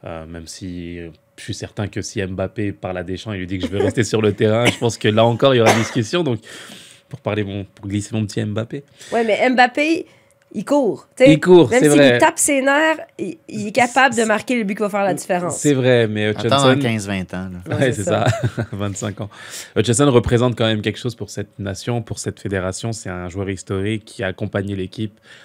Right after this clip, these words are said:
Speaker 1: qui, qui, qui vraiment a une place importante dans le groupe aussi. Et je pense qu'il a voulu s'appuyer au, au bout,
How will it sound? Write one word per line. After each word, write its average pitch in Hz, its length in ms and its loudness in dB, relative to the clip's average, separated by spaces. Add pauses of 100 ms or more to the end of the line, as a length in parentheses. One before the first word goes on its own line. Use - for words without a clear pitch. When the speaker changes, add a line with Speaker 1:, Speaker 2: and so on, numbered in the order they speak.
(180)
Speaker 1:
qui, 95 440 -6
qui, 92 280 -10
qui - 200 -10
vraiment 98 520 -2
a 101 80 2
une 95 140 -6
place 101 300 -4
importante 101 480 -8
dans 98 120 -6
le 92 80 -10
groupe 101 240 -6
aussi. 139 320 -6 (460)
Et 98 60 -8
je - 120 -14
pense 113 180 -6
qu'il 98 200 -8
a 98 280 0
voulu 98 320 -2
s'appuyer 107 560 -2
au, 92 460 -2 (260)
au 117 100 2
bout, 123 400 -2